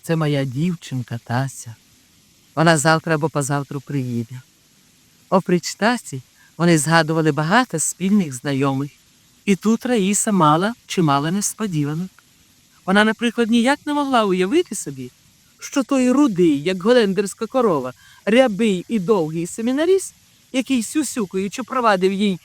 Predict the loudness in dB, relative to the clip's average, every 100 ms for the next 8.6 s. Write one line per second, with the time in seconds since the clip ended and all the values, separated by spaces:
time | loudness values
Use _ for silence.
0 | _ -4 2 2 2 -2 -6 -6 -6 -6
1 | -8 -10 -16 _ _ _ -2 2 2 2
2 | -8 -6 -4 -2 -4 _ _ -2 0 0
3 | -2 -4 -8 -14 -16 _ _ _ 2 6
4 | 6 4 0 -2 0 0 -2 -6 -4 -4
5 | 0 2 2 -2 -18 _ _ _ _ 4
6 | 4 6 0 0 -2 0 4 6 6 2
7 | -16 -18 _ _ -6 -4 0 0 -2 -4
8 | -6 -6 -6 -8 -8 -10